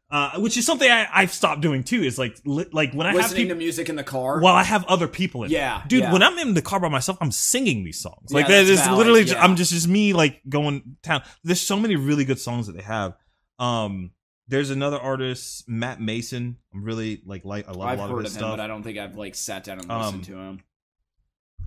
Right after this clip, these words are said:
Speaker 1: I've <laughs> S-, Sun Lux is a band that I listen to every now and then.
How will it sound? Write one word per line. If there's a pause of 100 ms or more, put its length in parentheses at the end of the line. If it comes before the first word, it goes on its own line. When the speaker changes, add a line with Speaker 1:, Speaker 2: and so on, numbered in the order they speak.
Speaker 1:
I've
<laughs> (600)
S-,
Sun
Lux
is
a
band
that
I
listen
to
every
now
and
then.